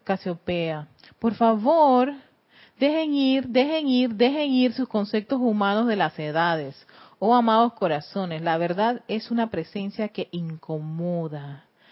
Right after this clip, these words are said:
Son muchos los seres humanos que al buscar conocimiento, sabiduría y educación, buscan tan solo confirmar sus propios conceptos. Voy a estudiar para confirmar mis conceptos, no para experimentar, bueno,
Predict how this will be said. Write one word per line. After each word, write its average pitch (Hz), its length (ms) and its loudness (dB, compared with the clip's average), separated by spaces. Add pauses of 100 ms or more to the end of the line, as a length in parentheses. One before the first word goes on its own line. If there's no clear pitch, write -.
(240)
Son 226 220 0
muchos 320 520 2
los 220 140 -2
seres 254 240 0
humanos 214 420 -2
que - 80 -6
al 175 80 -4
buscar 190 380 -4
conocimiento, 185 760 -6
sabiduría 165 540 -4
y 247 40 0
educación, 185 800 -4 (300)
buscan 269 320 -2
tan 202 200 -2
solo 254 280 0
confirmar 233 880 0
sus 233 160 -10
propios 220 440 -4
conceptos. - 1120 -12 (1800)
Voy - 80 -12
a - 40 -12
estudiar 269 500 0
para 202 180 0
confirmar 196 560 -6
mis 285 160 -10
conceptos, 170 680 -10
no 185 120 -6
para 226 200 0
experimentar, 180 680 -6
bueno, 180 280 -6